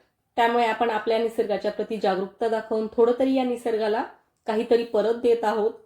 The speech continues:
काहीतरी इको फ्रेंडली वागत आहोत, याचं सुद्धा एक समाधान असतं. जर तुम्ही बारा लाखाची गाडी घेणार असाल तर, अ, ती दहा वर्षानंतर तिची किंमत अगदी नाके बराबर होते. पण जर तुम्ही दहा लाखाची गाडी घेतली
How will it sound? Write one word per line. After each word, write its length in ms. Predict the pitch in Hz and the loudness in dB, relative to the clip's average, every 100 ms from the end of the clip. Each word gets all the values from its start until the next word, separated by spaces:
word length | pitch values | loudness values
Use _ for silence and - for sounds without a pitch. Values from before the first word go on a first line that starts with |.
| _ _ _ _ - | _ _ _ _ -4
काहीतरी 420 | 208 233 240 240 | -4 2 2 2
इको 320 | 240 233 277 | 0 -2 0
फ्रेंडली 360 | 269 254 240 254 | 2 2 4 4
वागत 340 | 214 196 220 | 4 2 -2
आहोत, 220 | 220 240 240 - | -2 -2 -4 -4
याचं 300 | 196 190 254 | -2 0 -2
सुद्धा 280 | 247 220 240 | -2 -2 0
एक 120 | 262 | 0
समाधान 480 | - 226 247 262 247 | -2 -2 2 2 2
असतं. 320 | 240 - 302 - _ _ _ _ _ - | -2 -4 -6 -6 _ _ _ _ _ 2
जर 200 | 262 269 | 4 4
तुम्ही 420 | 277 269 269 269 | 4 4 4 4
बारा 280 | 220 185 214 | 2 0 0
लाखाची 380 | 233 233 247 254 | 0 -2 -2 0
गाडी 240 | 220 220 | 2 2
घेणार 320 | 247 254 226 | 4 2 2
असाल 280 | 247 247 185 - - _ _ _ - | 0 2 -2 -2 -14 _ _ _ -2
तर, 320 | 233 233 233 | 2 4 4
अ, 40 | |
ती 160 | 226 247 | 2 -2
दहा 260 | 220 240 240 | 0 2 2
वर्षानंतर 560 | 233 240 233 233 233 | 2 0 -2 0 -2
तिची 240 | 226 - 262 | -4 -8 -8
किंमत 380 | - 233 233 240 - _ _ _ - | -4 -2 -2 -2 -6 _ _ _ -2
अगदी 240 | 220 254 | 2 4
नाके 360 | 269 202 - 214 | 4 4 2 0
बराबर 340 | 190 185 185 | 2 0 0
होते. 420 | 202 185 185 180 - _ _ _ | -2 -2 -4 -6 -12 _ _ _
पण 120 | 233 | 2
जर 200 | 226 247 | 4 4
तुम्ही 260 | 254 254 254 | 2 -2 0
दहा 280 | 220 220 247 | 0 0 2
लाखाची 420 | 240 233 226 240 | 2 0 -6 -2
गाडी 280 | 214 185 233 | 0 2 2
घेतली 420 | 277 - 196 | 0 0 -4